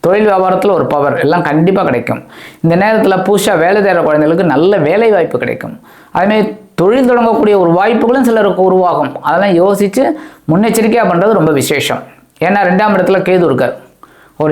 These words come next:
ஞானத்தை கொடுக்கறதுக்காகவே. அதனால கவனமா இருந்து செஞ்சாலே ரொம்ப வெற்றி. சரி, பரிகாரமா என்ன பண்ணினா விசேஷம்? சூரிய வழிபாடு தான், வேற வழியே கிடையாது. சூரிய வழிபாடு தினம்தோறும் சூரிய பகவானை கிழக்கு திசை நோக்கி நின்று இருமுறை ஆத்ம பிரதட்சிணம் பண்ணுங்க.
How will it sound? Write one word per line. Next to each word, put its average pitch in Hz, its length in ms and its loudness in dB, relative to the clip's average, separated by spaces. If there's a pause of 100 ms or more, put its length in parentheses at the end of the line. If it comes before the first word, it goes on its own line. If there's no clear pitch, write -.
ஞானத்தை 175 320 0
கொடுக்கறதுக்காகவே. 135 640 0 (160)
அதனால 180 240 0 (120)
கவனமா 208 360 2
இருந்து 170 240 0
செஞ்சாலே 151 400 0
ரொம்ப 139 220 2
வெற்றி. 117 280 -6 (720)
சரி, 190 160 2 (140)
பரிகாரமா 220 500 0
என்ன 180 160 0
பண்ணினா 170 240 0 (140)
விசேஷம்? 127 420 -2
சூரிய 190 380 2
வழிபாடு 127 380 0 (100)
தான், 139 100 0 (100)
வேற 127 200 0
வழியே 143 340 2
கிடையாது. 127 240 0 (100)
சூரிய 175 360 2
வழிபாடு 156 400 0 (460)
தினம்தோறும் 214 800 2 (140)
சூரிய 196 320 2
பகவானை 175 480 0 (100)
கிழக்கு 202 460 -2
திசை 175 240 2 (100)
நோக்கி 165 240 -2 (140)
நின்று 190 340 2 (560)
இருமுறை 226 460 2 (240)
ஆத்ம 240 420 0
பிரதட்சிணம் 175 560 -2
பண்ணுங்க. 180 300 0